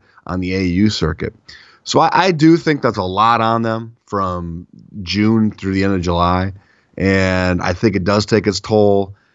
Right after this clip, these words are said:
I don't know if there's any way to figure out what the cause of the things he mentioned are, burnout, injuries, so forth. Uh, I'm just assuming and guessing that it is a little bit,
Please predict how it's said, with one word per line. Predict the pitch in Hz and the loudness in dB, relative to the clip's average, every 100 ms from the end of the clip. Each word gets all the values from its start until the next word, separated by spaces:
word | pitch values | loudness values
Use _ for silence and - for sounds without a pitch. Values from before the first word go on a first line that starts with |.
| _ _ _ _ - | _ _ _ _ -2
I | 123 135 | 0 2
don't | 110 | 2
know | 110 104 | 2 0
if | 92 | 0
there's | 95 87 | -6 -4
any | 104 107 98 | -2 0 0
way | 92 95 95 95 | -2 0 0 -2
to | - 92 87 | -4 -4 -4
figure | - 104 90 87 | 0 0 2 2
out | 90 87 87 | 2 0 -2
what | 87 95 92 - _ _ _ | -4 -2 -2 -4 _ _ _
the | 90 - _ _ _ - | -14 -14 _ _ _ -8
cause | - 101 101 92 | 0 4 4 2
of | 87 | -4
the | |
things | 87 98 92 87 | -2 -2 -2 0
he | 92 | -2
mentioned | 85 90 90 98 87 | 0 0 0 0 2
are, | 85 87 | 2 0
burnout, | 82 95 90 87 87 85 - | 0 0 2 2 0 -2 -4
injuries, | 92 87 87 87 85 80 | -4 -2 0 2 2 2
so | 90 | 0
forth. | 82 85 87 82 _ _ - - - - | 0 0 0 0 _ _ -20 -20 -20 -10
Uh, | - 80 82 78 76 - | -4 0 0 0 -2 -2
I'm | 101 104 | 0 2
just | 98 95 85 | 2 0 -2
assuming | 82 - 113 110 95 | -4 2 4 6 4
and | 82 78 | -2 -2
guessing | 98 92 101 98 95 | -4 -2 -2 -2 0
that | 90 | 0
it | 90 90 | 0 0
is | 98 | 0
a | |
little | 90 95 90 | 0 2 2
bit, | 85 92 90 | 2 0 0